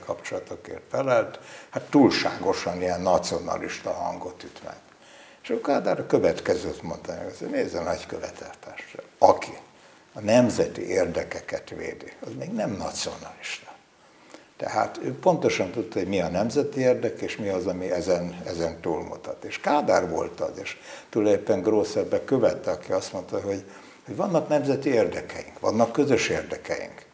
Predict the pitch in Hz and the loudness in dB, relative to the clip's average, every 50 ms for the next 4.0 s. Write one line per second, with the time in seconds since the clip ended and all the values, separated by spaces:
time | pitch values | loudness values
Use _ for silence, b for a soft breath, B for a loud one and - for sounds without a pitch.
0 | b b b b b b b - 98 82 87 85 92 95 90 90 90 - - 95 | b b b b b b b -4 0 2 2 4 6 6 6 6 4 2 0 0
1 | 90 87 87 90 87 87 85 87 82 - - 92 82 80 76 - - - - 95 | 0 2 2 0 0 2 2 2 2 2 2 0 -2 -2 -2 -4 -4 -4 -2 -2
2 | - - - 95 87 87 87 - - - - - - - - 95 87 87 85 87 | -2 0 2 2 2 2 2 0 -2 -2 -2 -2 -4 -4 -2 -2 -2 -2 0 -2
3 | - - - - - - - 113 - - - - - - - - - - - - | -4 -4 -8 -14 -12 -8 -6 -4 -2 0 0 0 0 -2 -6 -8 -8 -10 -10 -12